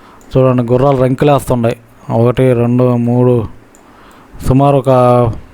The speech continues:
పది గుర్రాల పైన ఉండాయి. సుమారు పది గుర్రాల పైన ఉండాయి.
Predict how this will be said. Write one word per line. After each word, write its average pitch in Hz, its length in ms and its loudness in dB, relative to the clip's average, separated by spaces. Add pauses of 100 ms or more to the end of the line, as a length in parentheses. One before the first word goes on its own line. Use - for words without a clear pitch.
(160)
పది 123 220 2
గుర్రాల 143 300 2
పైన 135 240 -2 (200)
ఉండాయి. 120 220 -2 (1000)
సుమారు 156 220 0
పది 143 220 -2
గుర్రాల 147 280 0
పైన 147 200 0 (100)
ఉండాయి. 151 240 0